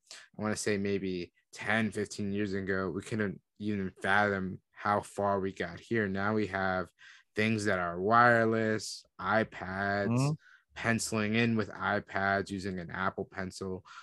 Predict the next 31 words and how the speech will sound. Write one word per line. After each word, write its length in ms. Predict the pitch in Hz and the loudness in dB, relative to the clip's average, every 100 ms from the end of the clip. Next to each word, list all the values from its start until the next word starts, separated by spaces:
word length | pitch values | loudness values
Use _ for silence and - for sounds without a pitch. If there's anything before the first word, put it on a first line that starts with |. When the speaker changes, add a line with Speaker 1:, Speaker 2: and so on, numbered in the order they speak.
| - | -16
Speaker 1:
So 400 | - 113 107 98 - - _ - | -2 2 2 2 -6 -20 _ 4
you're, 200 | 139 147 | 6 6
you're 280 | - 113 117 | 2 2 2
right 320 | 104 139 135 - | 6 8 6 4
in 140 | - 113 | -6 -4
terms 420 | - 110 110 101 | -2 0 0 0
of, 260 | 104 101 87 - | 0 0 -2 -6
um, 320 | 92 90 85 - | -6 -6 -8 -8
you 120 | 101 | -6
know, 280 | 95 90 - _ _ _ _ _ _ _ _ _ _ _ - | -4 -6 -10 _ _ _ _ _ _ _ _ _ _ _ -2
older 320 | 113 123 113 | 2 2 2
teachers 400 | - 117 101 104 | -2 -4 -2 -4
having 380 | - 107 107 104 | 2 2 2 -2
to 220 | - 98 | -6 -6
adapt, 480 | 87 - 135 127 101 - | -4 4 6 6 2 0
but 200 | 117 107 - | 0 0 -4
even 380 | 139 175 175 123 | -2 4 4 6
younger 260 | 143 190 135 | 6 4 4
teachers, 380 | - 113 107 | 0 -2 0
like, 140 | 101 95 | 0 0
I 180 | 104 139 | 4 4
had 100 | 135 | 4
to 120 | 120 | 2
adapt 420 | 104 107 107 101 | 2 2 0 0
to, 120 | 117 | -2
like, 180 | 104 95 | -2 -2
a 60 | 95 | -4
lot 300 | 87 90 101 | -4 -4 -2
of 100 | 101 | -2
new 140 | 107 | -2
stuff 240 | - 113 | -2 -4